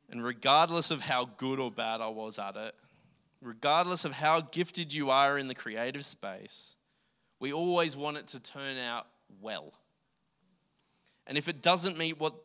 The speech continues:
that level you create it to be, you at least have this moment of wishing more for that drawing or that sculpture. It's like,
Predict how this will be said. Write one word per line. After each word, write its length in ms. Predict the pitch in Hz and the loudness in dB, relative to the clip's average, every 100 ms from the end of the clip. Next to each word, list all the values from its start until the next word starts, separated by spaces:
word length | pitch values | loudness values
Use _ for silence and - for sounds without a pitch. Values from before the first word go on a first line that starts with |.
| - - | -20 0
that 200 | 151 - | 2 2
level 400 | 127 131 147 156 | 2 2 4 2
you 220 | 139 139 | 0 -2
create 480 | - - 123 120 135 | -4 -6 -2 -2 -2
it 140 | 143 - | -6 -8
to 140 | 139 | -6
be, 360 | 123 131 143 143 _ _ _ _ _ _ _ _ | -6 -6 -10 -18 _ _ _ _ _ _ _ _
you 140 | 131 151 | -4 -2
at 80 | |
least 420 | 147 151 180 175 - | 0 0 0 -2 -2
have 160 | 170 | -2
this 220 | 151 - | 0 -2
moment 480 | 135 139 143 151 143 | -2 0 0 0 -2
of 120 | 123 | -6
wishing 440 | 120 139 - 139 120 | -4 -2 -2 -2 -4
more 400 | 117 123 127 113 | -4 -2 -2 -4
for 180 | - 107 | -6 -4
that 220 | 107 113 | -4 -6
drawing 500 | 110 113 117 117 113 | -10 -6 -6 -6 -8
or 140 | 107 | -8
that 200 | 107 - | -8 -6
sculpture. 600 | - - 110 107 - 85 - _ | -6 -4 -6 -8 -12 -12 -16 _
It's 120 | - | -16
like, 140 | 113 | -14